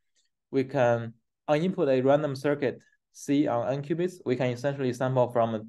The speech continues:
a, a distribution that is very close to the noisy output distribution in total variation distance in polynomial time.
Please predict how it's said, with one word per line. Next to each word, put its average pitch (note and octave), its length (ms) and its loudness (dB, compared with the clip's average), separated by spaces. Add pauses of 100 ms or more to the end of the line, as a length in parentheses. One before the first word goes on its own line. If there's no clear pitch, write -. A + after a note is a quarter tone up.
(480)
a, B2 60 -2
a A2 200 4
distribution B2 680 -2
that A#2 160 4
is A2+ 240 -4 (460)
very D3+ 200 6
close C3 480 0
to B2 140 -8
the A2 160 0
noisy B2+ 480 0
output A#2 300 0
distribution A2 500 -4
in G#2 100 -8
total A#2+ 260 0
variation G#2+ 440 -2
distance G2 440 -8
in A2+ 140 -10
polynomial G#2 480 -4
time. - 220 -12